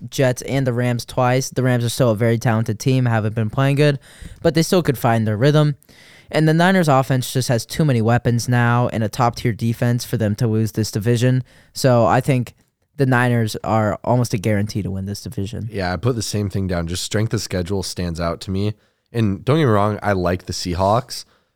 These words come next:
Speaker 2: but Geno Smith just, like, he's a great, great quarterback for right now, but, like, just that team as a whole is not there. They've put together some wins, and I think they've already far surpassed expectations, right?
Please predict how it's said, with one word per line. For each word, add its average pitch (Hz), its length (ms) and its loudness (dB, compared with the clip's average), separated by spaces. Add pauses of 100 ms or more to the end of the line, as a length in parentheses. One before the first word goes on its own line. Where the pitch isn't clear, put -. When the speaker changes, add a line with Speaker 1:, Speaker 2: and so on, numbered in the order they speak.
(120)
Speaker 2:
but 98 280 0
Geno 143 280 2
Smith 95 460 -4
just, - 320 -6
like, 101 200 -2
he's 143 180 -2
a 147 60 0
great, 127 580 -2
great 117 260 -2
quarterback 104 500 0
for - 140 -8
right 90 180 -2
now, 87 220 -2
but, 90 80 -4
like, 90 240 -2 (280)
just 117 140 -12
that 127 180 0
team 135 240 -2
as 120 80 0
a 101 60 -2
whole 95 380 0
is 82 200 -8
not 87 380 -2
there. 85 300 -4 (260)
They've 95 140 -8
put 117 180 -2
together 104 320 0
some 95 220 -2
wins, 92 280 0
and 95 80 -4
I 92 80 0
think 98 260 -2
they've 92 160 -2
already 101 420 0
far 98 400 0
surpassed 90 500 -6
expectations, 90 720 -8
right? 90 220 -4